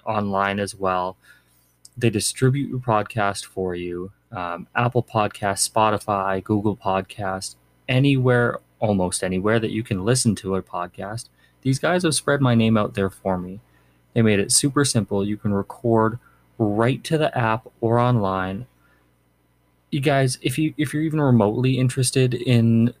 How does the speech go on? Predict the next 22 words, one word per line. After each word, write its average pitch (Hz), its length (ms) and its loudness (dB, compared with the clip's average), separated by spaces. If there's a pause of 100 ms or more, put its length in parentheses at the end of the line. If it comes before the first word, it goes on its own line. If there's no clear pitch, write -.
(120)
starting 120 360 2
a 117 60 4
podcast, 123 680 -4
this 117 400 0
is 127 200 -4
the 113 100 0
way 95 240 -4
to - 140 -14
go. 87 340 -12 (680)
Okay, 101 100 -6
go 104 220 2
to - 200 -2 (680)
anchor 151 580 0 (240)
dot 110 340 2 (140)
F 120 360 -2 (100)
M. 110 480 -2
So - 160 -10
that's - 180 -10 (100)
A 123 300 4
N 107 400 0
C - 460 -2
H 98 420 -6